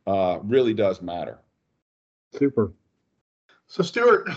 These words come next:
Speaker 3: I know, uh, as you mentioned, M three and, and Netchecks have, uh, worked together for quite some time, but if I'm not mistaken, it was back about twenty nineteen that they, uh, you actually implemented an A P I,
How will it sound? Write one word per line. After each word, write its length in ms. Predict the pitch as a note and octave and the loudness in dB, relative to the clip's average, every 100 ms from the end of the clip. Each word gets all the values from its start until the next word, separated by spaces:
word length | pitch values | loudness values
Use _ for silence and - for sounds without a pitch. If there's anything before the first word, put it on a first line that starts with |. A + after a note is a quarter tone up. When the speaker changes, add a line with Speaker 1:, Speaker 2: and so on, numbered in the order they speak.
| G#3 | -8
Speaker 3:
I 120 | G3 F#3+ | -4 0
know, 280 | G#3+ G#3 | 2 2
uh, 300 | F#3+ D#3 C#3+ | 2 0 -2
as 160 | D#3 D#3+ | -4 -2
you 80 | G3 | 0
mentioned, 400 | F#3 F3+ F3 E3+ | 0 -2 -4 -4
M 140 | F3 | -4
three 280 | F3 F3 E3+ | -4 -4 -4
and, 260 | D3+ D3 D3+ | -6 -10 -12
and 180 | D#3 D3 | -8 -4
Netchecks 540 | D#3 D#3 D#3 D#3 - | -4 -4 -4 -4 -2
have, 280 | D#3 D3 C3+ | 0 0 0
uh, 200 | C3+ B2 A#2+ | -2 -2 -2
worked 220 | D3+ E3 | -4 -4
together 280 | D#3 D3+ C#3 | -4 -2 -4
for 160 | C#3+ | -8
quite 300 | C#3 D#3 D#3 | -2 0 0
some 180 | - D3 | -6 -8
time, 420 | C#3 D#3+ D3+ C#3 | -2 0 0 -2
but 120 | C3+ C#3 | -4 -4
if 120 | C#3 | -2
I'm 120 | E3 | 0
not 100 | F3+ | 0
mistaken, 440 | D3+ - F#3 F3 | -2 -2 -2 -2
it 40 | D#3+ | -10
was 100 | C#3 | -4
back 260 | G#3 G#3 | -4 -4
about 500 | F#3+ F3+ F3+ F3 - - - _ _ | -2 0 2 0 -4 -20 -20 _ _
twenty 360 | - G#3 G#3 F#3+ | -4 -2 0 0
nineteen 920 | F3+ F3+ F3+ - - F#3 F3+ D#3+ C#3 | 0 0 -4 -12 -10 -6 -4 -4 -4
that 140 | C#3+ | -4
they, 400 | D#3+ D#3 D3+ D3 | -4 -4 -4 -4
uh, 240 | C#3+ C3+ C3+ | -2 -2 -2
you 160 | D3+ | -2
actually 380 | F3 F3+ - E3+ | 0 0 -2 -6
implemented 540 | F3 E3+ E3 D#3+ D3 | -6 -6 -6 -8 -8
an 100 | C#3+ D3 | -10 -8
A 140 | E3+ | -8
P 240 | E3+ C3+ | -6 -4
I, 360 | D3+ D#3+ C#3+ C3 | 0 2 2 -2